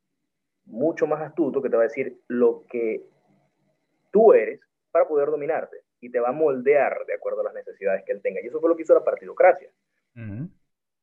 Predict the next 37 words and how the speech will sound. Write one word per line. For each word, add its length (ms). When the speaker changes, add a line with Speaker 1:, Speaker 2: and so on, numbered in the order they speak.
Speaker 2:
Correcto. 500
Eso 220
nos 160
eliminó 720
<clears throat> 340
muchas 480
situaciones 460
históricas 580
a 100
conveniencia, 760
o 40
sea, 120
omitieron 680
Speaker 1:
Sí, 120
Speaker 2:
fragmentos 280
Speaker 1:
sí. 20
Speaker 2:
de 100
nuestra 280
historia 400
y 100
eso 140
fue 140
lo 100
que 80
nos 120
enseñaron 480
y 40
eso 180
lo, 260
lo 140
discutí 340
yo 160
con 180
Andrés 220
de 80
la 140
Chiesa 420